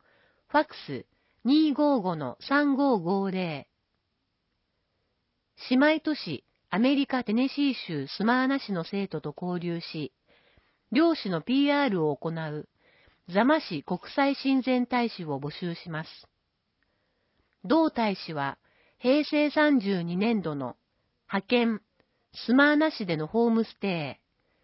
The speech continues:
イ、平成三十三年度の受け入れ、スマーナ市生徒のホームステイ先、研修、ピーアール活動などを行います。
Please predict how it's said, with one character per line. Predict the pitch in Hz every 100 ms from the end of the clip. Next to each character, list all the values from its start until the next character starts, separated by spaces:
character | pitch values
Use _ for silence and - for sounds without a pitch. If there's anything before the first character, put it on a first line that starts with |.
| _ _ _ -
イ、 | 285 302
平 | -
成 | 302 294
三 | 302 302 262
十 | 190 160
三 | 240 240 226
年 | 247 220
度 | 156
の | 143 127 - _ _ _ _ _
受 | - 185
け | 277 254
入 |
れ、 | 226 214 202 _ _ _ _ _ _ _
ス | - 247
マ | 277 294
ー |
ナ | 294 285
市 | - 160 -
生 | - 277
徒 | - 185
の | 151
ホ | 220 240
ー |
ム | 233
ス | -
テ | - 208
イ |
先、 | - 185 - 170 - _ _ _ _ _ _ _ _ _ _
研 | - 269 262
修、 | - 233 226 202 _ _ _ _ _ _ _ _ _
ピ | 285 302
ー | 302 294
ア |
ー |
ル | 285
活 | 277 285 214
動 | 208 190
な | 175
ど | 160 143
を | 143
行 | 170
い | 170 165
ま | 156
す。 | 139